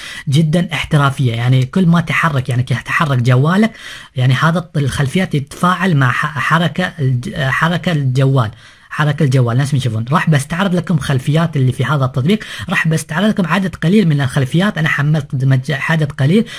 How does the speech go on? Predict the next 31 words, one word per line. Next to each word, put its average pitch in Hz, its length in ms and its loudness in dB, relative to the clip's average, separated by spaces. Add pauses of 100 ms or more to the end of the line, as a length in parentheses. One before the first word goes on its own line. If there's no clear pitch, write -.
(120)
فراح 160 200 -2
بستعرض 147 460 0
لكم، 202 160 0
فإذا 131 320 0
عجبك 175 300 0
هذا 170 160 2
الخلفيات 165 420 0
حمل 170 300 2
التطبيق 139 400 0
من 135 80 2
رابط 165 360 -2
أسفل 131 200 -2
الفيديو. 110 280 -2 (340)
فيلا 185 460 2
نس-، - 100 -4
نبدأ 185 280 2
باستعراض 156 500 0
الخلفيات. 127 440 -4 (680)
هذا 196 280 2
خلفية 165 500 2
الأول، 175 380 2
ناس 160 180 0
يشوفون 151 280 2
خلفية 151 480 0
متحركة 147 680 0
ثري 131 300 2
دي 135 180 2
جدًا 147 360 0
احترافية، 151 460 0
خلفية 127 400 -2
انمي. 175 420 2